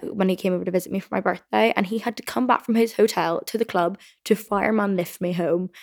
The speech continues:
Uh, so that was, like, I just, I, whenever I, like, get really drunk, though, I just pass out, which is, I guess, quite good, because I'm not, like, making a dick out of myself. Like, I'm not going around chatting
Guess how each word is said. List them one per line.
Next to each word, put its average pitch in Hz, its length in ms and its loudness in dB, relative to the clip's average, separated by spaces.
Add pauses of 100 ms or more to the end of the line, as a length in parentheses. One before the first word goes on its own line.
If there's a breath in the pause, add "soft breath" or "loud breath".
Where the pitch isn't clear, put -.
(360 loud breath)
Uh, 175 200 4
so - 140 -2
that 202 200 2
was, 208 200 4
like, 208 220 6 (380)
I 240 80 6
just, 233 200 2 (360)
I, 254 140 8
whenever 254 320 4
I, 285 140 8
like, 214 200 4
get 233 160 2
really 202 160 4
drunk, - 280 0
though, 226 120 4
I 214 60 8
just - 200 -10
pass - 380 -2
out, - 160 4
which 254 160 -2
is, 311 160 -4
I - 20 2
guess, 381 240 -2
quite - 280 -4
good, 208 360 2 (340 loud breath)
because 220 360 8
I'm 202 140 8
not, 202 200 6
like, 190 160 2
making 190 300 -6
a - 20 -8
dick - 220 -10
out - 80 -4
of 190 60 -4
myself. 180 340 0
Like, 190 100 0
I'm 185 100 0
not 180 180 0
going 185 180 0
around 175 180 -2
chatting - 380 -4